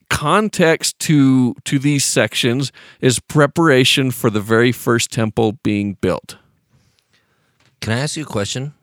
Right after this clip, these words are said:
Speaker 1: Please
Speaker 2: In
Speaker 1: do.
Speaker 2: this? Do you, oh man,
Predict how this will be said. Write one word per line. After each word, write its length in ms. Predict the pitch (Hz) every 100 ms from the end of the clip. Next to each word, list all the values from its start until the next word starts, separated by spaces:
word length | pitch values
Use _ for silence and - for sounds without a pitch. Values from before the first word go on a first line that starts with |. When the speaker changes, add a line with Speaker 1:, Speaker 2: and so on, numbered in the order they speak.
| _
Speaker 1:
Please 260 | 139 120 110
Speaker 2:
In 100 | 151
Speaker 1:
do. 40 | 180
Speaker 2:
this? 300 | 110 - - - - _ _ _ - _ _ _ _ _ _ _ _ 80 82
Do 100 | 98
you, 640 | 110 131 147 160 165 165 - _ _ _ _ _ _ _ _ _ _ _ _ _ _ _ _ _
oh 100 | 78
man, 360 | 78 82 71